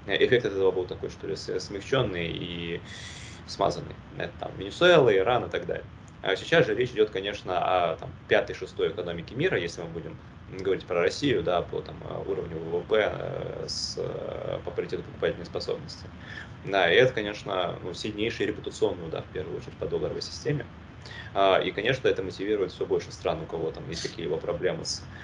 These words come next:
С Ш А, это может быть Индия, может быть Китай, может быть кто угодно, страны Латинской Америки, Африки и так далее,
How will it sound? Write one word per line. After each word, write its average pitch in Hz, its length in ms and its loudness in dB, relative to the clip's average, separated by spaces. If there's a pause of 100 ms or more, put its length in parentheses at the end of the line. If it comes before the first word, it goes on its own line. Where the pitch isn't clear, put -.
(140)
С - 160 0
Ш 180 200 6
А, - 60 10
это - 240 2
может 82 260 -10
быть - 160 -10
Индия, 98 280 0
может 85 220 -6
быть - 140 -10
Китай, 143 340 2
может 90 200 -6
быть 82 120 -10
кто 95 200 -2
угодно, 110 340 2
страны 85 260 -10
Латинской 110 440 -2
Америки, 90 360 -4
Африки - 360 -2
и - 40 -6
так - 200 -4
далее, 131 280 2